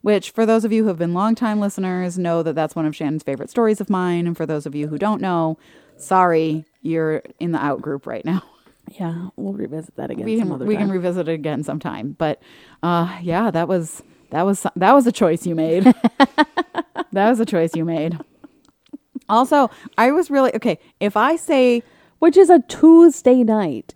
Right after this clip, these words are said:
Speaker 2: You don't go to the club on a Tuesday. You go
Speaker 1: No.
Speaker 2: to Buffalo Wild Wings for wing night.
Speaker 1: I don't think that they were going clubbing after. I think
Speaker 2: No,
Speaker 1: that's
Speaker 2: that's
Speaker 1: legitimately what they thought was
Speaker 2: just
Speaker 1: a
Speaker 2: what they thought was appropriate.
Speaker 1: was appropriate.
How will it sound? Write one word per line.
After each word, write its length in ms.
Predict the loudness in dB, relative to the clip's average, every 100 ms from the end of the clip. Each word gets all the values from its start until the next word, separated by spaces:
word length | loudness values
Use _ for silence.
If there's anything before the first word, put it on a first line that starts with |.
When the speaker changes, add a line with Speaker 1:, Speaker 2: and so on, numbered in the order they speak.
| -4
Speaker 2:
You 100 | -2
don't 220 | -2 -2
go 240 | 0 2 4
to 100 | 2
the 80 | -2
club 540 | -6 -4 0 0 0
on 120 | -2
a 60 | -4
Tuesday. 840 | -8 -4 -2 -2 -4 -10 -8 -6 -6
You 140 | -6
go 100 | 2
Speaker 1:
No. 80 | 2
Speaker 2:
to 40 | 4
Buffalo 360 | 0 2 0
Wild 520 | 2 -2 0 0 -2
Wings 360 | -4 -4 -6 -8
for 180 | -8 -8
wing 500 | -10 -6 -2 0 0
night. 340 | -4 -8 -10 -4
Speaker 1:
I 160 | 0
don't 220 | 2 2 0
think 160 | -2
that 140 | -2 0
they 100 | 0
were 120 | 0
going 220 | 2 2
clubbing 400 | 2 0 2 4
after. 300 | 4 2 0
I 80 | 0
think 220 | 4 4
Speaker 2:
No, 80 | 4
Speaker 1:
that's 320 | 4 4 4
Speaker 2:
that's 20 |
Speaker 1:
legitimately 420 | 4 6 4 4 0
what 160 | 0
they 120 | 0 0
thought 240 | 2 2
was 120 | 2
Speaker 2:
just 120 | 0 0
Speaker 1:
a 20 |
Speaker 2:
what 200 | -2 0
they 140 | -4
thought 220 | -2 -6 -6
was 140 | -8
appropriate. 520 | -6 -8 -10 -14 -6
Speaker 1:
was 160 | -4 -4
appropriate. 720 | 0 0 0 0 0 -2